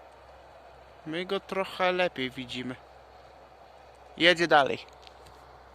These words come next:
No i ten film nie wyszedł taki, jak chciałem trochę.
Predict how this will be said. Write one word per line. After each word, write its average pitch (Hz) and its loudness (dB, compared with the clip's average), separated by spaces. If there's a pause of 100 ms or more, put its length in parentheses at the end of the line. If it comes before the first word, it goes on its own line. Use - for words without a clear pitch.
(560)
No 208 10
i 208 4
ten 196 8
film 202 4 (240)
nie 185 6
wyszedł 190 4
taki, 175 4
jak 170 4
chciałem 165 8
trochę. 143 6